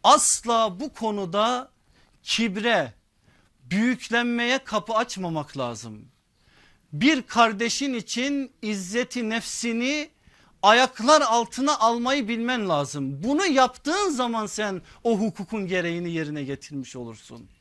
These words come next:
Kimin gibi? Ebu Zer gibi.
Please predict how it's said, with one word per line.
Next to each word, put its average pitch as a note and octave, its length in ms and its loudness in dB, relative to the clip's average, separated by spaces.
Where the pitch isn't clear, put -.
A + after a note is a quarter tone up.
Kimin C#4+ 460 2
gibi? B3 520 0
Ebu B2+ 240 -6
Zer D#3 240 -6
gibi. A#2 520 -12